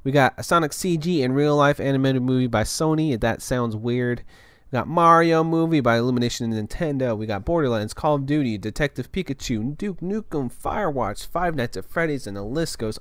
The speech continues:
on and on and on. So, they're not going anywhere. Uh, they have these big I Ps. They want to expand what these I Ps are. Make movies, T V shows, whatever.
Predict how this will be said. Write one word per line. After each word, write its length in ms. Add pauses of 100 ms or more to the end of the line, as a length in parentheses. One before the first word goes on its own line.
on 360
and 200
on 380
and 160 (100)
on. 280 (680)
So, 420 (840)
they're 100
not 160
going 220
anywhere. 340 (540)
Uh, 400
they 180
have 200
these 160
big 240
I 120
Ps. 360
They 140
want 340
to 360 (120)
expand 840 (760)
what 420 (300)
these 180
I 100
Ps 220
are. 300 (640)
Make 220
movies, 380
T 180
V 140
shows, 340
whatever. 440